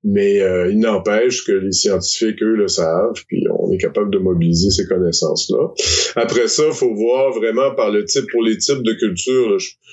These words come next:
peux pas être très précis, mais en passant, il faut savoir qu'il y a, en même temps que nous, ou à peu près, euh, il y a un gros projet sur l'adaptation au changement climatique à l'échelle du Québec qui a été lancé pour le monde agricole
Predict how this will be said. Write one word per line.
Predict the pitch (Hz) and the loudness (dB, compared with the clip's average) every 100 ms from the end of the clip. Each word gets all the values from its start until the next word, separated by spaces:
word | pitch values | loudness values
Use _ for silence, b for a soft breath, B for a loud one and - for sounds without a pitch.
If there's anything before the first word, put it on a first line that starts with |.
| B B - _ | B B -20 _
peux | 117 | -4
pas | - 139 | 0 0
être | - | 0
très | 127 117 | 0 0
précis, | 110 107 101 - 151 156 | 0 0 0 0 -2 0
mais | 113 104 | 0 2
en | 98 104 104 | 2 0 0
passant, | 113 101 - 135 143 | 0 0 0 0 2
il | 127 | 0
faut | 123 | -2
savoir | 110 107 98 120 127 - | -2 0 0 0 0 -2
qu'il | 110 | -2
y | 104 | 2
a, | 104 104 104 98 | 2 2 2 0
en | 110 | 0
même | 123 143 | 0 0
temps | 131 151 | -2 -2
que | 160 127 | 0 0
nous, | 113 117 151 160 | 0 0 0 0
ou | 113 | 0
à | - | 0
peu | 104 | -2
près, | 92 - 110 143 196 _ _ _ _ _ B B B B _ B B B - - | -2 0 0 0 -2 _ _ _ _ _ B B B B _ B B B -8 -2
euh, | 104 | 0
il | 104 | 2
y | 107 | 0
a | |
un | 110 | 0
gros | 110 143 | 0 -2
projet | 143 123 107 123 135 | 0 -2 0 0 0
sur | 117 | 0
l'adaptation | 101 95 101 - 95 120 120 | 0 0 -2 0 -2 0 0
au | |
changement | 107 95 101 | 0 0 0
climatique | 101 101 98 87 - - | -2 0 0 0 -2 0
à | 98 | 0
l'échelle | 95 90 110 | 0 0 0
du | 104 | -2
Québec | - 95 107 123 | -4 -2 0 -2
qui | 123 104 | -2 -2
a | |
été | 95 107 | 0 0
lancé | 104 98 92 - 123 127 123 - | 0 0 0 0 0 -2 -4 -2
pour | 101 | 0
le | 98 | 2
monde | 123 135 | 2 0
agricole | 117 107 92 110 107 101 92 - | 0 -2 -2 0 0 0 -4 -8